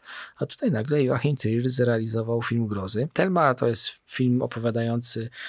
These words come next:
o samotnej, dość represjonowanej przez otoczenie młodej dziewczynie z ultrareligijnej rodziny chrześcijańskiej,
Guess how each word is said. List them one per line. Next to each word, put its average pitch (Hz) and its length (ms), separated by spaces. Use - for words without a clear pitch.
o 113 420
samotnej, 117 1000
dość 175 260
represjonowanej 113 720
przez 110 220
otoczenie 113 540
młodej 110 720
dziewczynie 113 680
z 113 300
ultrareligijnej 110 960
rodziny 107 520
chrześcijańskiej, 113 760